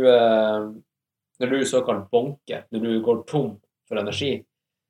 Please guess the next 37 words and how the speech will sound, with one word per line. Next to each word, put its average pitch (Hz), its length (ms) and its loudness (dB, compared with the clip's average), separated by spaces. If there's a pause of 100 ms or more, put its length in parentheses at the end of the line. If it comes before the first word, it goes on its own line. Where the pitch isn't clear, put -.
(180)
det 117 60 -6
her 135 120 4
er 123 60 8
jo, 113 240 0
det 120 100 0
her 127 120 2
er 120 80 4
jo 123 80 -4
ikke 135 220 -4
bare 110 200 4
i 101 60 0
race, 110 260 0
men 107 80 -8
det 107 80 -2
er 104 60 -2
jo 101 40 0
i 95 40 -2
hverdagen 104 420 0
også. 107 240 -8
Når 107 140 -4
du 127 120 0
har 123 240 2
en 101 120 -6 (140)
low 131 320 6
i 107 120 -2
løpet 113 200 -2
av 107 180 0 (100)
arbeidsdagen, 143 540 -2 (640)
eh, 110 440 -2 (380)
så - 320 -10
du 120 220 -10
føler 139 340 0
deg 98 80 -2
som 95 240 -10
crap, - 360 -6
ikke - 120 -20
sant? 143 240 -10